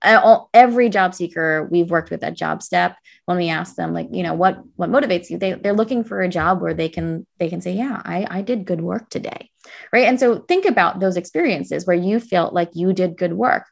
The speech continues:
How did you feel? Like, why was it that you were doing good work?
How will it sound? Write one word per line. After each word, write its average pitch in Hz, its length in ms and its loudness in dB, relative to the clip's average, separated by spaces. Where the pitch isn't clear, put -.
How 226 240 2
did 233 160 -2
you 220 160 -4
feel? 214 320 -4
Like, 196 100 -2
why 185 300 -2
was 180 200 0
it 165 60 -8
that - 140 -8
you 170 100 -6
were - 120 -6
doing 147 200 -8
good - 180 -10
work? - 220 -6